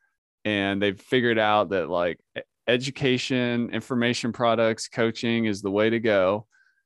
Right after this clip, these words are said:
And they, they've committed and they've started and they've kind of figured out, "Okay, I think I have a,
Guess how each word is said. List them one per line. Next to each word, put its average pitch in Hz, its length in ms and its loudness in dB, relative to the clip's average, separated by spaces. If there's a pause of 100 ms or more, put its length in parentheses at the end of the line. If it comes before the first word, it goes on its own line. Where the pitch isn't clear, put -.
(240)
And 117 140 2
they, 120 200 2
they've 127 180 -2
committed 170 500 2
and 120 120 -2
they've 127 140 -2
started 143 600 2
and 127 120 -2
they've 117 120 -4
kind 135 220 -2
of 120 80 -4
figured 123 320 2
out, 113 380 4 (240)
"Okay, 117 500 2
I 110 160 0
think 123 220 -4
I 110 80 2
have 113 180 -4
a, 95 100 -12